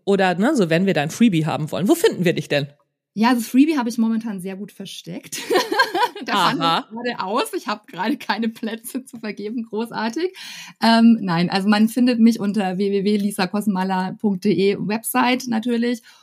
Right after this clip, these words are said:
Speaker 2: oder auch Lisa unterstrich Kosmala auf Instagram. Also Instagram ist so die Plattform, wo ich noch mit ak-, am aktivsten bin. Und ich habe auch einen Podcast und du kommst ja auch bald zu mir. Also
Speaker 1: Genau.
Speaker 2: den Podcast kann man sich auch anhören. Den findet man bei Spotify.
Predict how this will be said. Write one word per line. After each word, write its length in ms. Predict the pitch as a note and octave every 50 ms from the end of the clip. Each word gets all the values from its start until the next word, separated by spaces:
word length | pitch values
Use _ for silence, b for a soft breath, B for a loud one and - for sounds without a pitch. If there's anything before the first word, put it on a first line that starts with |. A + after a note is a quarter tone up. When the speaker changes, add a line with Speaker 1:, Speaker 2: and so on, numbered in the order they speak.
| b b _
Speaker 2:
oder 280 | - G#3 G#3+ G#3+ E3
auch 180 | F3+ F#3+ G3 -
Lisa 280 | G3+ G#3 G#3 G3 G#3
unterstrich 520 | G3+ F3+ F#3 F#3 G#3 G3 - - F3+ F3 -
Kosmala 420 | - F3 E3+ - E3+ E3+ F3 E3+
auf 180 | - E3 D#3 -
Instagram. 680 | D#3+ F3 E3+ - F3+ E3 D#3 D#3+ - C#3 D3 - - -
Also 240 | - - E3+ - -
Instagram 380 | G#3 A3 - F#3+ F3+ F3 E3+
ist 100 | E3+ D#3+
so 60 | -
die 160 | E3+ - F#3 F3
Plattform, 580 | - - E3+ E3+ - - - E3 D#3+ D#3+ D#3
wo 80 | D#3 D#3+
ich 200 | D#3+ - - b b b b b b b
noch 260 | - G#3 A3 A#3+ -
mit 320 | B3+ A3+ A3 A3+ A3+ - -
ak-, 140 | F#3+ F#3 -
am 140 | G3+ G#3 G3+
aktivsten 580 | F#3 F3+ - - G#3+ G#3+ - - - - E3
bin. 280 | D#3 F#3+ G#3+ C4 E4+ B B B B B B B B _
Und 160 | A3+ B3+ C4+
ich 100 | C#4 -
habe 120 | D#4+ -
auch 100 | - A3+
einen 120 | A3+ - -
Podcast 640 | - F3+ - - - - A#3+ D#4 A#4+ A#4+ - -
und 260 | - B3 A#3+ A#3 A3+ -
du 60 | G#3+
kommst 280 | - F3 E3+ E3 -
ja 80 | - F3
auch 100 | E3+ E3+
bald 260 | - - E3 E3 - -
zu 100 | - F#3+
mir. 400 | F3 D#3+ C#3 C#3 D3 F#3 C#4 F#4+ D5+ B B B B B B B B
Also 140 | G3+ F#3+ G3
Speaker 1:
Genau. 300 | G3 G#3+ F#3+ E3+ D#3 C#3
Speaker 2:
den 160 | D3 G3 A#3+
Podcast 180 | G3+ G#3+ - -
kann 120 | A3+ A3
man 120 | A3 A#3 G#3+
sich 180 | A#3+ - -
auch 240 | D#3+ E3+ E3+ E3+ -
anhören. 480 | - E3+ E3+ E3 E3+ F3 D#3+ D#3 D#3+ E3
Den 120 | F3 F3
findet 240 | - - F#3 F3+ F3
man 120 | D#3+ D#3+ D3+
bei 120 | D#3 D#3
Spotify. 640 | D3+ - - C3+ - - D#3 - - E3 - E3+